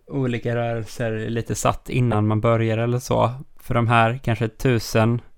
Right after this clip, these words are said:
aktivisterna, anarkisterna i Portland,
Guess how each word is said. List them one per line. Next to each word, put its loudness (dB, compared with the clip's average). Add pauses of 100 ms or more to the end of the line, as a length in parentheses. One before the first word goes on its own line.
(580)
aktivisterna, 0 (100)
anarkisterna 0
i 0
Portland, 2